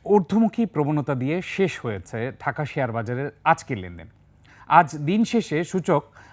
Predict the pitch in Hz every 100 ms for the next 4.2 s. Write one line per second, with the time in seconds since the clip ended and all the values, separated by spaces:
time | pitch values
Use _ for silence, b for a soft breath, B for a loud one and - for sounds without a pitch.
0 | - 135 208 214 202 190 - 170 156 139
1 | 131 196 196 180 160 127 107 101 175 233
2 | 226 117 b b b b b 165 226 247
3 | 240 214 233 202 190 - 202 160 151 160
4 | - 220